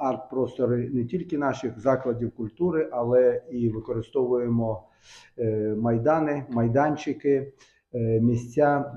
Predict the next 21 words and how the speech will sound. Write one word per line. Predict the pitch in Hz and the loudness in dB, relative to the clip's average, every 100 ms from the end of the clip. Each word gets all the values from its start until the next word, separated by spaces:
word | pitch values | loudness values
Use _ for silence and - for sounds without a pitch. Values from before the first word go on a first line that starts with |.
| - | -4
там, | 135 123 117 | 0 2 2
де | 120 120 120 | 4 4 4
у | 120 | 2
нас | 120 120 104 | 2 2 0
знаходиться, | 113 110 127 117 - 123 113 | -2 0 0 0 0 2 2
е, | 107 - 127 113 107 104 101 101 101 101 104 110 107 | 0 -6 -12 -10 -8 -6 -6 -4 -4 -6 -6 -6 -4
дуже | 123 120 113 | -2 0 0
багато | 117 117 113 107 | 2 2 2 -2
людей, | 110 113 170 165 165 _ _ _ | -2 0 2 0 -4 _ _ _
проходять, | 120 131 147 143 107 | -4 2 4 4 0
збираються. | 110 123 147 143 131 - 127 123 - _ _ - | 2 4 6 6 2 -2 -4 -4 -14 _ _ -6
Е, | 123 104 - _ _ 139 123 120 _ _ _ _ | -4 -4 -10 _ _ -20 -18 -18 _ _ _ _
чим | - 202 196 - - - - _ | 2 6 6 4 -2 -14 -20 _
важлива | 143 131 165 165 147 | 2 4 6 6 6
ця | - 139 | 6 4
подія? | 143 127 107 98 92 | 4 2 2 -2 -2
Це | - - 185 185 185 - - | -6 -2 2 2 0 -10 -6
виставка. | 117 147 123 - 156 156 185 185 185 - _ - | 2 2 2 2 2 2 2 2 0 -8 _ -6
Виставка, | 120 175 170 151 151 143 143 | 2 2 4 -2 4 4 4
вона | 120 135 139 151 143 - - | 2 2 2 2 2 -2 2
пересувна, | 147 135 127 - 120 113 123 131 160 180 | 4 4 0 0 2 4 4 4 2 -2